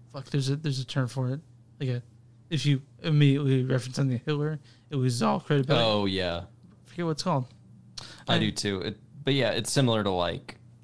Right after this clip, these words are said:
Speaker 2: ad hominem.
Speaker 1: Yeah.
Speaker 2: It might be, like, ad Hitlerum or something like that, which is just, you know, you're, um,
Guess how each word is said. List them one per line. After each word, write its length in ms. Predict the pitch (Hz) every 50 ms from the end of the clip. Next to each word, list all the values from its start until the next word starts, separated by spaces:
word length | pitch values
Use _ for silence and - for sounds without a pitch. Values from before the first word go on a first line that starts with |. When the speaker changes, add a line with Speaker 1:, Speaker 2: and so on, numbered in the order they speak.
| - - - - -
Speaker 2:
ad 180 | 110 101 98 92
hominem. 720 | 87 - 92 92 90 90 90 90 85 85 87 87 90 - -
Speaker 1:
Yeah. 120 | 180 170 147
Speaker 2:
It 40 |
might 120 | 110 95 -
be, 80 | -
like, 220 | 95 92 87 - - -
ad 520 | 98 95 95 92 90 90 85 90 90 - - - - - - - - - - -
Hitlerum 560 | - - 104 101 - 90 90 87 87 90 87 87
or 120 | 92 98
something 320 | - 101 95 98 - 101
like 180 | 101 101 104 107 -
that, 180 | 107 110 95
which 160 | - 110 - -
is 120 | 117 110
just, 440 | - - 117 117 113 - - - - - - - - - - - - - - - - - - - - - - - - - - - - -
you 120 | 147 165
know, 220 | 143 110 95 69 69
you're, 340 | - 120 113 107 104 98 95
um, 420 | 92 90 90 90 82 71 69 -